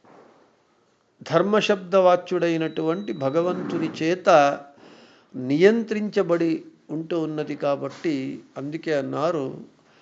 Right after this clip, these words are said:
"ధర్మమూలమిదం జగత్, ధర్మ సారమిదం జగత్."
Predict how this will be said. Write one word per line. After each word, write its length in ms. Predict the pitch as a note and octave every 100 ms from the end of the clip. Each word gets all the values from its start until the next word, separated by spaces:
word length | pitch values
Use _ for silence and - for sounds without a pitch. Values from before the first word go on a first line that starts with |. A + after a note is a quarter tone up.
| _ _ _ _ - - - - _ _ _ _ _ -
"ధర్మమూలమిదం 1300 | C#3+ F3+ G3 F#3 F3 F3 E3 D#3+ D3+ D3 D3 D3
జగత్, 540 | C#3 C#3 F#3+ - - - _ _ _ _ _ _ _ _ - - - -
ధర్మ 440 | D3 E3 F#3+ G#3+ E4 - _ _ _ _ _ _ _ _ _ _ -
సారమిదం 1000 | - D3+ D3 F3+ G3 E3 C#3+ C#3 F3 D#3+
జగత్." 680 | C3 A2+ C#3 D3 B2+ B2 -